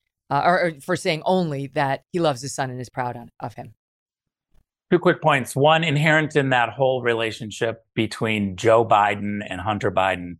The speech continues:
Speaker 2: is an acknowledgement by Joe Biden that he has a child. I think that should be step one.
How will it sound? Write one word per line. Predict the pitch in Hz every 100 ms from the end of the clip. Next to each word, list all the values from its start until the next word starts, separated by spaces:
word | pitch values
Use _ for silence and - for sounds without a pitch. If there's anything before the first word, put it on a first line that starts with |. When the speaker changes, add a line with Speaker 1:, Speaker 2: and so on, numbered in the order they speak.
| - - -
Speaker 2:
is | 104 104
an | 101
acknowledgement | 98 101 117 135 139 110 110 107 104 - -
by | 104
Joe | 101 107 101
Biden | 107 107 107 101
that | 92
he | 92
has | 101 95
a | -
child. | - 107 101 69 69 65 _ _ _ _ -
I |
think | 113 127 113
that | 117 120
should | - 117
be | 117
step | 104 - 104 -
one. | 98 101 90 -